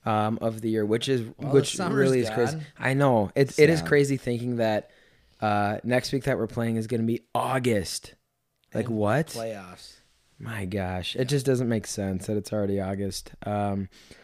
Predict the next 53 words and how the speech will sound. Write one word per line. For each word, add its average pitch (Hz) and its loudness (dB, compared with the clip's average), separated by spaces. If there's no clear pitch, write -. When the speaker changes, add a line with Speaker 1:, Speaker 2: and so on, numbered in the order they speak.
Speaker 1:
but 143 6
yeah, 147 10
we'll 139 6
jump 151 2
into 151 0
our 127 2
game 131 0
recap 127 0
super 135 -2
quick. 131 -2
First 156 0
game 139 0
of 127 0
the 123 2
night 110 0
was 120 -4
a 117 -2
grind 123 -4
fest, 92 -4
and 120 -6
it - -2
was 117 -2
one 139 -2
that 160 -2
I, 120 -2
a 135 -6
lot 127 2
of - -6
people 135 -6
were 131 2
looking 127 -2
forward 135 -2
to. 117 0
And 135 -2
I 127 2
will 156 2
say, 147 0
before 131 0
I 156 4
even 123 -2
jump 123 -4
into 117 -6
the 107 -6
score, 113 -2
the 120 -2
minute 156 2
I 151 4
saw 120 0
the 120 -6
teams 135 -2
take 120 0
the 110 -12
field 98 -2